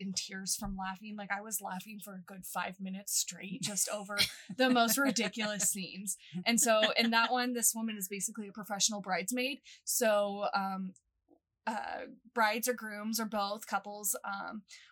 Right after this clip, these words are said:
Speaker 1: will hire her to be their bridesmaid because the stress of planning a wedding is too much, but they don't want a wedding planner because then they're still not in control.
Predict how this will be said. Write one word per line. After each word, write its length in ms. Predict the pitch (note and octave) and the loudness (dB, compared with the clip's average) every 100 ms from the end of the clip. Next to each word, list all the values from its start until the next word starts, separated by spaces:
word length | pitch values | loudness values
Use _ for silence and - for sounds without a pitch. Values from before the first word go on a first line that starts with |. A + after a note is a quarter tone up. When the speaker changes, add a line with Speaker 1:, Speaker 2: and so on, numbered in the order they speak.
| _ | _
Speaker 1:
will 340 | A3+ G3+ G3 | 2 4 2
hire 460 | F#3+ G#3 G#3+ A3+ A3 - | -2 -2 0 -2 -6 -6
her 440 | G#3+ G#3 G3+ G3+ | -4 -2 -6 -8
to 340 | - - G#3 G3+ F#3 | -4 -4 -4 -8 -10
be 160 | G3+ | -12
their 160 | G3+ A3 | -8 -6
bridesmaid 680 | A3 F#3+ F#3+ G#3 G3+ A3+ A#3 - _ | -4 -4 -4 -6 -6 -6 -10 -20 _
because 560 | A#3 - G#3 G3 G3 - | -12 -8 -8 -4 -2 -2
the 80 | G#3 | -2
stress 480 | - - G#3 G#3+ - - | -2 0 -2 -2 -4 -2
of 180 | A3 G#3 - | -6 -6 -14
planning 440 | - G#3+ G#3 G3+ G3 | -10 -10 -10 -14 -12
a 60 | G3+ | -8
wedding 480 | G3+ C#4+ A#3+ G#3 G3+ | -2 0 0 -8 -10
is 160 | F#3+ - | -6 -2
too 140 | A3+ | 0
much, 240 | A3 G#3+ - | -2 -2 -6
but 100 | G3 | -10
they 60 | F#3+ | -10
don't 200 | G#3 - | -10 -10
want 140 | F#3+ | -10
a 40 | F#3 | -2
wedding 260 | B3+ D4 | 0 0
planner 460 | A3+ G#3+ G3 G3 G3 | -2 -6 -6 -4 -6
because 300 | G3+ G#3 F#3+ | -10 -8 -6
then 340 | G#3 G3 G3 G#3 | -4 -4 -6 -8
they're 120 | G#3 | -6
still 260 | - - G#3+ | -4 -4 -4
not 200 | G3+ G#3 | -6 -6
in 80 | |
control. 520 | F#3+ G3+ - C4 - | -12 -8 -2 0 -2